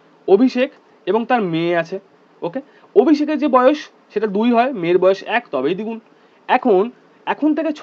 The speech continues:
বছর পর অভিষেক এবং তার মেয়ের বয়সের অনুপাত হবে তেইশ আর তেরো। খুব ভালো করে বুঝবে, তেইশ আর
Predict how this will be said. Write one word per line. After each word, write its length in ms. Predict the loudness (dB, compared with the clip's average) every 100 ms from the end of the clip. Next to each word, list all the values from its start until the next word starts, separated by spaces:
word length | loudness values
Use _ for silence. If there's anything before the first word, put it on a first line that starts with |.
| 0 0
বছর 200 | 0 -4
পর 240 | 0 0 0 -4 -4
অভিষেক 380 | -4 -4 -6 -6 -6
এবং 120 | -4 -4
তার 120 | -4 -4
মেয়ের 280 | -4 -4 -4
বয়সের 380 | -4 -4 -8 -8
অনুপাত 300 | -8 -4 -2 -2
হবে 140 | -4 -6 -4
তেইশ 340 | 0 2 2 0 -6
আর 140 | -6 -2
তেরো। 220 | 0 0 0
খুব 100 | -4
ভালো 140 | -2 -2
করে 100 | -2
বুঝবে, 260 | -8 -12 -20 _
তেইশ 340 | -4 -2 -2 -4 -8 _ _ -8
আর 140 | -8